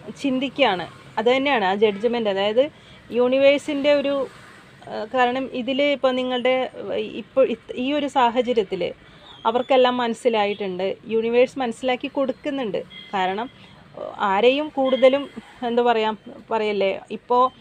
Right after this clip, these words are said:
നിങ്ങളെ വേദനിപ്പിച്ചതിന് അവർ അനുഭവിക്കുന്നുണ്ട്. കർമ്മ അവരെ പിന്തുടരുന്നതായിട്ടാണ് കാണാൻ സാധിക്കുന്നത്. ഒരിക്കലും, ഏഹ്, നിങ്ങളുടെ യഥാർത്ഥ സ്നേഹം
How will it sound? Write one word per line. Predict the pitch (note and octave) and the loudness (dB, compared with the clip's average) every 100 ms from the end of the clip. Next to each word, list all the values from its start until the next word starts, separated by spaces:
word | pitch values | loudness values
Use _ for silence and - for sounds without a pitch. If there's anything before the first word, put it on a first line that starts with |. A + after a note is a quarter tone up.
| - - A#3 | -20 -10 -4
നിങ്ങളെ | A#3+ C4 C#4+ | 0 2 4
വേദനിപ്പിച്ചതിന് | C#4 C4 C4 B3+ B3+ - A#3+ A#3+ | 4 4 2 0 -2 4 4 4
അവർ | A#3 A3+ | 0 0
അനുഭവിക്കുന്നുണ്ട്. | A3+ A3+ A#3 C#4 C4 B3 G#3+ F#3+ G#3+ | 0 -2 -2 -2 -2 -2 -2 0 0
കർമ്മ | G3 G#3+ A#3 C#4 - - | 0 0 -4 -4 -10 -10
അവരെ | A#3+ A#3 C4 | -4 2 2
പിന്തുടരുന്നതായിട്ടാണ് | D4+ C#4 C4 C#4 C4 C4+ C4+ C4+ B3 B3 A#3+ A#3+ | 2 -2 -2 -2 -2 -2 -2 0 0 0 -2 -2
കാണാൻ | B3 A3 G#3 | -2 -2 -4
സാധിക്കുന്നത്. | G3+ G3+ F#3+ F#3+ G3 F#3 F3+ G3 - - - - - - | -4 -4 -4 -6 -8 -10 -10 -14 -16 -20 -20 -20 -20 -4
ഒരിക്കലും, | A3 A#3 C4+ C4 C4+ B3+ | -2 0 2 2 0 -6
ഏഹ്, | G#3 A3+ A#3 | -8 -6 -4
നിങ്ങളുടെ | B3 C4 C4 C4+ - | -2 0 2 2 2
യഥാർത്ഥ | B3 A#3+ C4 C4 C#4 | 0 2 0 0 -4
സ്നേഹം | - B3+ B3 B3 C4 | -2 -2 -2 0 -2